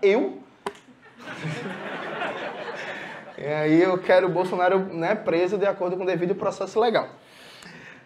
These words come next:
Só que a gente precisa debater o que é derrotar Bolsonaro, concretamente. Porque, veja,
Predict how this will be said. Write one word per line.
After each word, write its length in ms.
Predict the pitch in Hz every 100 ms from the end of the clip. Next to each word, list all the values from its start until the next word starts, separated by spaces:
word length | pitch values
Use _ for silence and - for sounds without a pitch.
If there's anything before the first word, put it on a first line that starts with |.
| -
Só 320 | - - 214
que 560 | 320 - 240 175 143 - - - -
a 80 | -
gente 160 | 254 330
precisa 380 | 294 277 277
debater 480 | 254 269 254 233 254
o 20 |
que 220 | 262 302 330
é 80 |
derrotar 420 | 285 302 302 302 285
Bolsonaro, 840 | 302 302 370 311 254 254 180 139 - - - - - -
concretamente. 720 | 480 480 - 381 311 254 214
Porque, 200 | 302 440
veja, 440 | 359 240 170 -